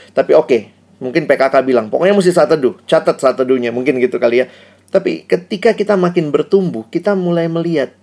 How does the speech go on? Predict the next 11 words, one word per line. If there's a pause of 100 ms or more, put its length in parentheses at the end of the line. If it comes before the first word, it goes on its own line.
(560)
Makanya
itu
bedanya
antara
disiplin (320)
rohani (400)
dengan
kewajiban
rohani. (1120)
Kekristenan
mengenal